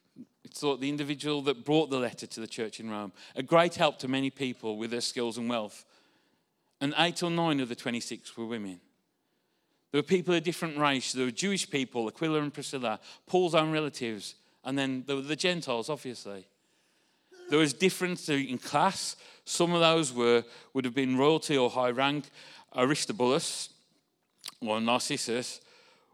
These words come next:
were said to be head of a household or estate.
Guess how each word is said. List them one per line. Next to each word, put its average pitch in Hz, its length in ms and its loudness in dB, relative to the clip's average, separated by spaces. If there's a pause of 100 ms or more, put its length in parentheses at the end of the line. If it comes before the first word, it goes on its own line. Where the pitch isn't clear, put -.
(140)
were 127 320 -2
said 143 280 0
to 143 60 -10
be 135 100 -2
head 135 240 -4
of 127 140 0
a 127 80 2
household 147 600 0
or 120 200 -2
estate. 110 580 -6